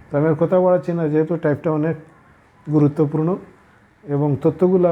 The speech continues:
অনেক বেশি আছে, এমসিকিউগুলোও বেশি আছে, যে কারণে আমি আর কথা না বাড়িয়ে সরাসরি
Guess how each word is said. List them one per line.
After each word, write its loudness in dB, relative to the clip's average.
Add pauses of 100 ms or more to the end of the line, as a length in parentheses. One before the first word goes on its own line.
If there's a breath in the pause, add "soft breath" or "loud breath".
(100)
অনেক -4 (120)
বেশি 0 (100)
আছে, -4 (420)
এমসিকিউগুলোও -2
বেশি -4
আছে, -8 (100)
যে -2
কারণে -2
আমি -2
আর -8
কথা -6
না 0
বাড়িয়ে 0
সরাসরি -2